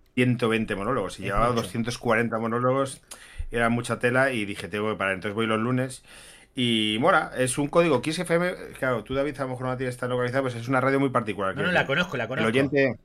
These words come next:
Speaker 2: Eh, allá
Speaker 1: Claro,
Speaker 2: la
Speaker 1: es un
Speaker 2: escuchaba.
Speaker 1: oyente que busca, precisamente es el oyente que en un momento dado, y además de tanta crispación, se pone Kiss porque no quiere escuchar información política,
Speaker 2: Sí.
Speaker 1: no quiere crispación, no quiere mal rollo, y es un oyente mayor. Mayor que nosotros.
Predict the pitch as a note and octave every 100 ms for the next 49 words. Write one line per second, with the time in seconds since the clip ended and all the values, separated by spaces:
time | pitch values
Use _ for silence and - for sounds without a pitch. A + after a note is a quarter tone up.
0 | - A2 G#2 F2+ F#2+ G2 G2+ D3+ C#3+ A2+
1 | A2 D#3+ D3+ D#3 D#3 D3 D3+ D3 F3 E3+
2 | D3 - - - - - - - _ _
3 | _ _ _ _ B2 A#2 D#3 E3 E3+ D#3+
4 | D3+ D#3+ D#3+ D#3 D3+ D#3+ D3+ D3 D#3 C#3
5 | A2+ B2 C3+ C3 B2+ C3 B2+ - B2+ D#3+
6 | E3+ - B2+ C3 C#3+ D3+ E3 G#2+ G#2+ A2
7 | A2 A2 A2+ G#2+ A2 G#2+ A#2+ A#2 B2+ C#3+
8 | C3 C#3 C3+ B2 A2 G#2+ A2+ - A2 B2+
9 | C3+ C#3 B2+ - - - - A#2+ B2 B2
10 | A#2+ A2+ B2+ C#3 D3 - A#2 A2+ C3 B2+
11 | C3 C3 C#3+ G#2 F#2+ - _ - - -
12 | _ - _ A2 A2+ C#3 F3 - - -
13 | - - - B2 G#2 - F#2+ - -